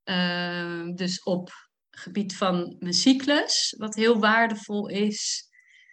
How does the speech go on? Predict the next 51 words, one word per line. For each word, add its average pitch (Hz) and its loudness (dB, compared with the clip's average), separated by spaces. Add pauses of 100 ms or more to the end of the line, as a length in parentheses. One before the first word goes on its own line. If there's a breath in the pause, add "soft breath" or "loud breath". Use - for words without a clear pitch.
(300 soft breath)
Ehm, 170 -6
en 185 -2
waar 190 10
ik 185 0
denk 262 8
ik - 0
voor - -2
ging, 320 -2
maar 240 2
dat, - -4
dat 226 -4
kan 226 0
ik 220 4
me 214 4
dus 220 -2
niet 233 0
meer 226 0
zo 214 -6
goed - -16
herinneren, 233 -2
waarvoor 240 -2
ik 208 -6
nou 233 -6
echt, 220 -8
waar 214 2
ik 208 -2
echt - -8
op 208 -10
aanging. 262 0
Ik 202 -8
wist 214 -2
het 208 -6
gewoon, 220 -2
maar, 190 0 (520 loud breath)
eh, 180 2
dat 226 2
vond 226 2
ik 220 2
heel 220 4
interessant 208 0
en 208 -4
wilde 196 -4
ik 190 -10
gewoon 202 -6
echt 208 -8
meer 202 0
over, 185 -6 (160)
eh, 175 -14
meer 190 -6
over 180 -6
weten. 262 -4